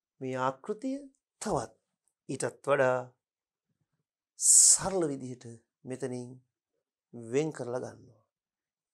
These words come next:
එයින් අවශ්‍ය කොටස විතරක්. කුටුම්බ, හවුස්හෝල්ඩ්ස්, ෆර්ම්ස්,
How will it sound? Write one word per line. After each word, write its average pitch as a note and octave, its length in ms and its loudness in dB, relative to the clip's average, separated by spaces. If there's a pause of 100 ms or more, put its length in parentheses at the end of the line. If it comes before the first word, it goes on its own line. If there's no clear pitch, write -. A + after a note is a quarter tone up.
(100)
එයින් C3+ 220 -2 (140)
අවශ්‍ය D3+ 500 -6
කොටස - 320 -2
විතරක්. - 420 -12 (2250)
කුටුම්බ, D#3+ 440 -6 (840)
හවුස්හෝල්ඩ්ස්, C3 880 -4 (3250)
ෆර්ම්ස්, E3 760 6